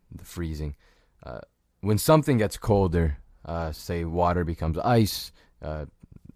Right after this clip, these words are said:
water, uh, w-, water vapor becomes liquid, the atoms start vibrating slower the colder they get. You know, right? So from liquid to solid,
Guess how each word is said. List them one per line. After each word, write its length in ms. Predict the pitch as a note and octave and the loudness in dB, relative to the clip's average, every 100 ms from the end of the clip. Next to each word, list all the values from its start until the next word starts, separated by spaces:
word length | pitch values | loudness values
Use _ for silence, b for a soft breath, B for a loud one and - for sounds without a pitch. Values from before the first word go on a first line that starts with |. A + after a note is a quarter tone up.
| - | -10
water, 640 | D#2+ E2+ E2+ E2 D#2+ D2+ b b b b b - | -4 0 0 0 -2 -4 b b b b b -14
uh, 220 | - - - _ _ _ _ - | -12 -14 -18 _ _ _ _ -8
w-, 300 | E2 D#2 D2 - | -4 -4 -6 -10
water 260 | F2 G2+ G#2 | 0 4 4
vapor 460 | F2+ F#2+ F2+ F2 D2+ | 2 0 2 0 0
becomes 320 | D#2+ F2 E2 | -2 -2 0
liquid, 520 | F2 F#2+ G2+ F#2+ E2 b b - | 0 -2 -2 -2 -4 b b -8
the 160 | F2+ | -2
atoms 320 | G2 G#2 G#2 F#2+ | 0 2 0 -2
start 300 | - F#2 E2+ | -2 -2 0
vibrating 440 | F2+ F2 F2 F2 | 0 0 0 -2
slower 500 | - F#2 E2 D2+ D2 - | -4 -2 -2 -2 -6 -10
the 140 | - | -8
colder 340 | - F#2 E2+ | -2 0 0
they 160 | D#2 D#2 | -2 -4
get. 220 | C#2+ C2+ - _ _ _ _ _ - - - - _ - | -8 -12 -18 _ _ _ _ _ -20 -20 -20 -20 _ -8
You 140 | E2+ | -6
know, 100 | E2 | -4
right? 240 | D#2+ F2 E2+ | -4 -4 -6
So 260 | - D#2+ | -8 -8
from 240 | D#2 D#2+ F2+ | -6 -6 -4
liquid 260 | F2 E2 E2 | -4 -8 -10
to 60 | |
solid, 460 | - A#2+ G#2+ G#2 | 0 4 4 2